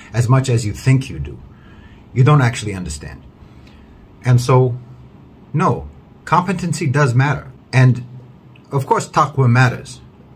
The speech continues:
but that's not the qualification. This goes back to the, uh, quote of, uh, Mohammed bin Zayed saying that the Arabs,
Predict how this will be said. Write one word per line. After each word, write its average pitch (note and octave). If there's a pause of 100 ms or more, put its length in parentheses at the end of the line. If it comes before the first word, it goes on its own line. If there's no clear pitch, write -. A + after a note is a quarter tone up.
but G#2
that's D3+
not C3+
the B2
qualification. - (500)
This F#3+
goes C3+
back A2
to B2 (140)
the, A2+ (440)
uh, G#2+
quote D3+
of, A#2 (180)
uh, G2
Mohammed A2
bin A2
Zayed B2
saying B2
that A#2+
the A#2
Arabs, B2